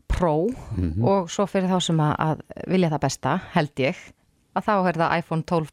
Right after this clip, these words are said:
Speaker 1: Pro Max.
Speaker 2: Já, en er hann endilega bestur? Eh, við erum með, eh, sérfræðinginn á línunni.
Speaker 1: Já, Atli Stefán Ingvarsson hjá Tæknivarpinu,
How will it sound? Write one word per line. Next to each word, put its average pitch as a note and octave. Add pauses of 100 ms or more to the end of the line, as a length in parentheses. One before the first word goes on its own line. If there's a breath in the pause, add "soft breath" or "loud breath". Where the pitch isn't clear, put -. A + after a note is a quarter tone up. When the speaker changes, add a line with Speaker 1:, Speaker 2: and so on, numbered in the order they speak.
Speaker 1:
Pro F#3
Max. -
Speaker 2:
Já, E2+
en A2+
er C3+
hann D3
endilega B2
bestur? E3+ (120)
Eh, A2+
við A#2+
erum A#2
með, A2+
eh, F2+
sérfræðinginn G#2 (120)
á A2 (240)
línunni. G2+
Speaker 1:
Já, D3 (200)
Atli G#3
Stefán G3
Ingvarsson B3
hjá G#3+
Tæknivarpinu, B3